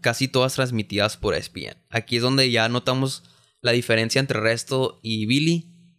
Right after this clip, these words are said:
Resto era solo un journeyman, que al igual que Billy, pues encontró el boxeo como una salida, ¿no? en, en, en su vida.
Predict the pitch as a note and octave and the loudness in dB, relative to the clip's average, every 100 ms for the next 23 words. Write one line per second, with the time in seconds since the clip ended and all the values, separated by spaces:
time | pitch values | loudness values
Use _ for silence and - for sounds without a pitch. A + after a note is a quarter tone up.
0 | _ _ _ G#2+ A2+ - B2+ B2+ B2 B2+ | _ _ _ -2 -2 0 2 4 4 2
1 | B2+ B2 B2 D3 D#3+ D#3+ D#3 D#3 - - | 0 0 2 2 2 2 2 0 -4 -20
2 | _ _ B2 A#2+ A2 A2+ A2+ C3 B2+ B2+ | _ _ -2 0 2 2 2 -2 0 0
3 | C3 B2+ B2+ - A#2+ A2+ A#2 A2+ A2 A2 | 0 0 -2 -6 -4 -2 -2 -4 -2 0
4 | A#2 A2+ C3 A#2 A2+ A#2 A#2 A#2 A#2 B2+ | 0 0 -2 -2 0 0 0 0 2 2
5 | B2 C3+ B2 G#2 G#2 - G#2+ G#2 G#2 A#2 | 2 0 0 0 -2 -2 -4 -2 -2 2
6 | C3+ C3 | 2 0